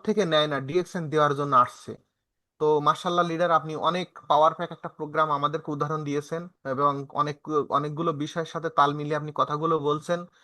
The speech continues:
তা বাস্তবিক, বাস্তব অ-, অভিজ্ঞতা নিয়ে ডিএক্সএন বিজনেসে যারা আছে, বিশেষ করে কম্পেয়ার করে, তারা কিন্তু অনেক কিছু করতে পারে এখানে।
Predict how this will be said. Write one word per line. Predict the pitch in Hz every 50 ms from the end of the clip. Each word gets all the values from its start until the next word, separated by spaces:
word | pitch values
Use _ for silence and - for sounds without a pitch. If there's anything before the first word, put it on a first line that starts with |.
| _ - - - _ _
তা | 139
বাস্তবিক, | 127 131 147 160 - - 185 170 175 170 175 175
বাস্তব | 147 151 139 - - - - 180 165 -
অ-, | - 160 165 165 -
অভিজ্ঞতা | - 160 160 190 180 170 208 202 - 208 208 202
নিয়ে | 196 190 190 196 202 202 196 185 156
ডিএক্সএন | 151 143 170 180 180 - - 196 190
বিজনেসে | 170 180 165 165 180 180 175 180 175
যারা | 170 165 160 151 139 135
আছে, | 156 151 - - - 180 180 175
বিশেষ | 170 156 147 143 - - 160 - -
করে | - 170 165 160
কম্পেয়ার | 156 - 160 165 170 151 185 185 180 165
করে, | - - 135 131 151 180 - _ _ _ _ _ _ _ _ _ _ _
তারা | - 147 160 170 165
কিন্তু | 185 185 175 180
অনেক | 165 165 165 -
কিছু | - 165 - 170
করতে | - - 214 214 - -
পারে | 147 139 117 110
এখানে। | 107 - - 110 101 107